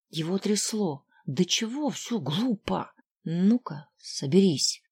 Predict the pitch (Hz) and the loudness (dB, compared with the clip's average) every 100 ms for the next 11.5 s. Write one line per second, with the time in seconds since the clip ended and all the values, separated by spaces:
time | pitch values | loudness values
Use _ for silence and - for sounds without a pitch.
0 | _ - 196 233 214 226 226 - 247 233 | _ -4 0 2 4 2 2 2 4 4
1 | 165 - 196 196 190 165 151 151 - 165 | 0 -4 -4 -4 -4 -6 -8 -10 -12 -14
2 | 156 - - _ _ _ _ _ _ - | -18 -18 -20 _ _ _ _ _ _ -4
3 | - 269 311 294 277 262 254 - 277 254 | 4 4 4 2 4 4 2 2 2 4
4 | 220 214 233 220 220 208 - 214 196 - | 4 4 4 4 4 0 -2 -4 -4 -4
5 | 190 170 180 175 - 165 170 156 - - | -4 -2 -4 -4 -10 -10 -10 -6 -6 -6
6 | 190 - _ _ - 208 302 277 254 254 | -8 -18 _ _ -6 0 2 4 4 4
7 | 247 226 208 - 196 196 262 233 - 185 | 4 4 2 -2 -2 0 0 0 2 2
8 | 170 185 165 151 160 151 147 147 151 165 | 4 4 4 0 -4 -6 -6 -6 -4 -4
9 | - 233 220 151 143 - - 214 185 151 | -6 -4 -2 -4 -6 -6 0 2 2 0
10 | - 143 147 143 - - 170 - - - | -4 -6 -6 -6 -8 -8 -8 -6 -6 -8
11 | - - - - 170 | -8 -10 -8 -10 -10